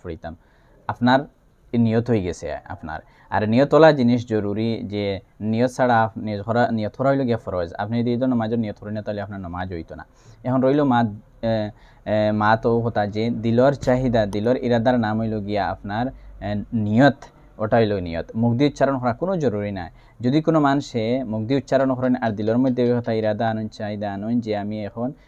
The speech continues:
এ, ঈদুল ফিতরের নামাজ পড়ি আর, উম, এ, তাহলে কি তাইব আরো বেহতর বালা জিনিস, কিন্তু মুখ দিয়ে উচ্চারণ করা টোটাল জরুরি নাই। দিলে দিলে লইয়া আইসেন আপনি, ওটা হয়ে গেছে। এখন আরবি নিয়ত করতা নি না, বাংলায় নিয়ত করতা না, উর্দুয়ে নিয়ত করতা,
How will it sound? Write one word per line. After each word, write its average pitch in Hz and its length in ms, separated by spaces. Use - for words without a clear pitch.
এ, 98 520
ঈদুল 104 260
ফিতরের 104 400
নামাজ 95 380
পড়ি 95 260
আর, 101 120
উম, 101 600
এ, 98 260
তাহলে 117 340
কি 113 60
তাইব 107 240
আরো 101 180
বেহতর 110 420
বালা 104 280
জিনিস, 95 280
কিন্তু 107 240
মুখ 101 140
দিয়ে 107 160
উচ্চারণ 101 340
করা 107 240
টোটাল 107 320
জরুরি 98 320
নাই। 104 160
দিলে 95 260
দিলে 110 260
লইয়া 101 240
আইসেন 104 240
আপনি, 92 180
ওটা 90 180
হয়ে 82 160
গেছে। - 240
এখন 123 300
আরবি 127 300
নিয়ত 147 220
করতা 131 240
নি 131 100
না, 127 140
বাংলায় 101 360
নিয়ত 117 240
করতা 117 240
না, 107 140
উর্দুয়ে 98 320
নিয়ত 92 280
করতা, 92 340